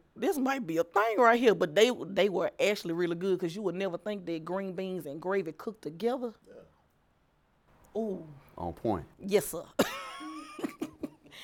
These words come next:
Speaker 1: Yes, a whole nother level to smothered green beans.
Speaker 2: Yeah.
Speaker 1: That's, that ain't your regular green beans.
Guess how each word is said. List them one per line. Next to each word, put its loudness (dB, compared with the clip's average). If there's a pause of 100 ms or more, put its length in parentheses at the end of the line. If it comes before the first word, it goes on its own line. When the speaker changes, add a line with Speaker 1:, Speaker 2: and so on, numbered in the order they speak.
(320)
Speaker 1:
Yes, 2
a -2
whole 6
nother 0
level 2
to -12
smothered -4
green -8
beans. -10
Speaker 2:
Yeah. -8
Speaker 1:
That's, -8
that 4
ain't 0
your -8
regular -2
green -6
beans. -12